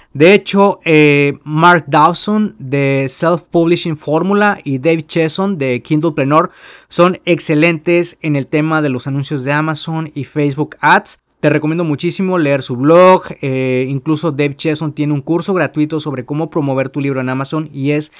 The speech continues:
fantástico. También lo que te voy a recomendar para poder promover tus propios libros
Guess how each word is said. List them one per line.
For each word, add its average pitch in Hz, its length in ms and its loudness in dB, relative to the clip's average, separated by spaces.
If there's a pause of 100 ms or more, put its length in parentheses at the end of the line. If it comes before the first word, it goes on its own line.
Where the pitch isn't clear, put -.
(220)
fantástico. 135 1000 -4 (360)
También 170 420 0
lo 302 100 2
que 240 100 -4
te 202 100 -2
voy 170 160 2
a 196 40 2
recomendar 151 800 -2
para 143 400 0
poder 147 380 -4
promover 165 380 2
tus 156 200 -4
propios 156 360 -2
libros 156 520 0